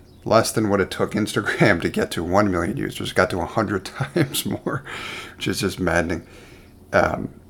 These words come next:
this is, like, crazy numbers. The next closest in that list was the Apple App Store, and that took two years. So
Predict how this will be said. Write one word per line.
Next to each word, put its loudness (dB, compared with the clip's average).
this -2
is, -4
like, 0
crazy 4
numbers. 0
The 0
next 4
closest 2
in 2
that 6
list 2
was 0
the 0
Apple 2
App 4
Store, 0
and 0
that -2
took -8
two -6
years. -6
So 4